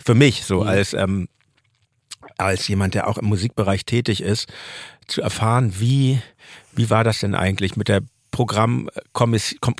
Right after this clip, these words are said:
Speaker 1: Programmkommission, nannte man das auch so bei Viva? Ich weiß nicht, also mit der, wie, also wie, wie kam,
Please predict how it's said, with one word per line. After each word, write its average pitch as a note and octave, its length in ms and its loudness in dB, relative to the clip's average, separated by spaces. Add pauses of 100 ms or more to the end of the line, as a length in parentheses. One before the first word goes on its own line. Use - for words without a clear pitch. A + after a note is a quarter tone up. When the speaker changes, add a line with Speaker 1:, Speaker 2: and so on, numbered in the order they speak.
Speaker 1:
Programmkommission, C#3+ 840 0
nannte D3 260 0
man F3+ 120 -2
das E3+ 140 -4
auch - 100 -6
so - 100 -6
bei D3+ 140 0
Viva? D3+ 160 0
Ich A#2 100 0
weiß A#2+ 140 4
nicht, A#2+ 80 -2
also A#2 160 2
mit B2+ 120 0
der, A#2+ 160 4 (280)
wie, D3 260 2
also A#2+ 280 2
wie, C3+ 240 2
wie C#3 80 2
kam, B2 360 2